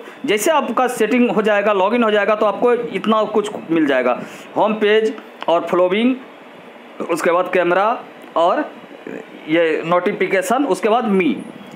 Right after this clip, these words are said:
मी में आपको जाना है और अपना प्रोफाइल को ओपन करना है। यहाँ पर जाके एडिट कर देना है, आपको जो नाम अच्छा लगे। हम आपको बता दें, नाम रखने का सबसे अच्छा तरीका होता है, अपने नाम से नहीं रखिए, कुछ अलग चीज़ रखिए जो कि सबको पसंद आए और जो एक बार आपका नाम सुने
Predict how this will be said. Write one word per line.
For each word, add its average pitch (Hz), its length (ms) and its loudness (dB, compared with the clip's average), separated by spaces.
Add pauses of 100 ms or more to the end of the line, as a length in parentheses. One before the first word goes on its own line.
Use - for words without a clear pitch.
(140)
मी 233 240 4
में 311 140 4
आपको 220 420 0
जाना 185 300 0
है 202 180 0 (1120)
और 262 200 2
अपना 254 260 2
प्रोफाइल 226 480 0
को 220 140 2
ओपन 185 200 0
करना 160 280 0
है। 196 120 -2 (380)
यहाँ 208 180 0
पर 277 140 2
जाके 240 240 2 (160)
एडिट 220 220 0
कर 175 160 0
देना 165 240 2
है, 214 100 0
आपको 214 220 0
जो 240 280 2
नाम 226 320 2
अच्छा 175 340 -2
लगे। 113 280 0 (320)
हम 226 120 2
आपको 240 220 2
बता 180 160 0
दें, 208 140 0
नाम 214 320 2
रखने 220 220 0
का 220 100 2
सबसे 214 320 -4
अच्छा 233 220 -2
तरीका 185 260 -2
होता 180 160 0
है, 190 80 0
अपने 202 160 0
नाम 180 220 0
से 226 100 -2
नहीं 214 160 0
रखिए, 185 320 0 (320)
कुछ 262 200 -2
अलग 208 220 0
चीज़ 226 220 2
रखिए 240 280 2
जो 190 140 0
कि 254 200 0
सबको 240 400 -2 (380)
पसंद 233 300 0
आए 226 80 4
और 190 200 2
जो 220 140 4
एक 196 240 0
बार 202 160 2
आपका 190 240 0
नाम 175 260 0
सुने 190 280 0